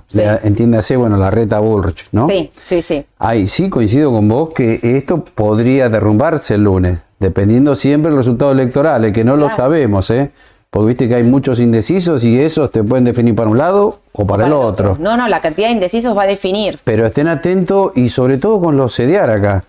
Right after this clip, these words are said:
Speaker 2: Claro.
Speaker 1: Porque ahora después lo van a ver, vamos a hablar del mercado de afuera. El mercado de afuera estaría, estaría por iniciar un proceso bajista. Va a impactar en pesos acá.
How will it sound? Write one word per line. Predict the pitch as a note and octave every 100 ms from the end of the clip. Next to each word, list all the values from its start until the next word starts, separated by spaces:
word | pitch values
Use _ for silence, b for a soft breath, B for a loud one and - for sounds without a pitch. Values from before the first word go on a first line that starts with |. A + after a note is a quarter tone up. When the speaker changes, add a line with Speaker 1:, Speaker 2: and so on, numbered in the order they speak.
| -
Speaker 2:
Claro. | F#3+ C#4 A#3 F3 -
Speaker 1:
Porque | E3 B2+ G#2 A2 G#2
ahora | C3 C3
después | A#2 C3
lo | B2+
van | A#2+
a | B2
ver, | B2+ B2 A#2+ A#2 -
vamos | G2+ G#2+
a |
hablar | G#2 A2 A2+
del | G#2
mercado | G2+ G2+ A2+ A2+
de |
afuera. | A2+ C3+ A#2+ A2 A#2 -
El | G#2
mercado | G2 G2+ B2
de |
afuera | B2 C#3+ D3 C3+
estaría, | - F#2+ - G#2 C3+ F#3 F#3+ F3 D3 A2+ G2+ -
estaría | G#2+ C3+ B2 A2 A#2 F3+ G3
por | C#3 A#2+
iniciar | A#2 G#2+ A#2+
un |
proceso | A2+ A2+ A#2+
bajista. | A#2 A2 B2 G2+ - F#2 b b b b b b -
Va | F2+
a | G#2+
impactar | A2 A2 - A2+
en | A2
pesos | A#2+ A2+ A2+
acá. | A#2 D3 D3 F2